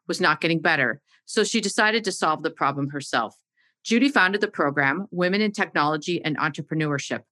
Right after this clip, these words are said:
which is a unique collaboration among corporations, Cornell Tech, and the City University of New York City. That program works with women students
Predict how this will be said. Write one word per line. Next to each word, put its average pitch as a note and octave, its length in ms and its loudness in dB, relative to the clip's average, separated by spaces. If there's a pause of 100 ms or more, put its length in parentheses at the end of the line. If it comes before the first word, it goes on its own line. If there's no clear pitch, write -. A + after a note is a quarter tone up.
(300)
which F#3+ 160 -2
is G3 140 0
a - 20 4
unique G3+ 460 2
collaboration E3+ 680 2
among C#3+ 280 0
corporations, F3+ 840 -2 (120)
Cornell D#3 340 0
Tech, C#3+ 400 -2
and D#3 160 0
the D3 60 -2
City F3 260 -2
University D3+ 580 -2
of D3 120 -4
New D3 100 0
York C#3+ 180 0
City. B2 380 -4 (480)
That G#3+ 160 2
program A#3 380 2
works F3 260 -4
with F3 180 -2
women E3+ 280 0
students D#3 480 -2